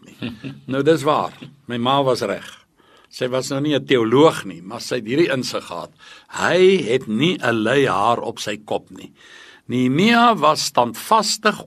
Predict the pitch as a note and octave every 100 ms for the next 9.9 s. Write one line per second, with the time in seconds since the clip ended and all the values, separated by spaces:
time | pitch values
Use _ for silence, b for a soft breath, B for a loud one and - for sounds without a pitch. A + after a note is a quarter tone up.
0 | _ G3 G3+ E3+ F3+ A#2 F2+ F#2 C3+ G3+
1 | F#3+ E3+ E3 C#3+ C3 A#2 B2 B2 B2 A2
2 | G#2+ A#2 A#2 B2 C3 B B B B C#3
3 | C#3 C#3+ C#3+ B2+ - A3 A#3 G#3 G3 G3+
4 | - D#3 B2+ - - - G#2 G2+ G2+ -
5 | - F#2 F#2+ C3 D#3+ D#3+ D3+ - - -
6 | F#3+ D#3+ G#2+ F2 - _ _ _ _ _
7 | _ _ _ _ b b b b b b
8 | - A#2 G#2+ F#3 A#3+ A#3 A3 C3+ C#3+ C#3
9 | - D3 C3 - A#3 A#3 - G#3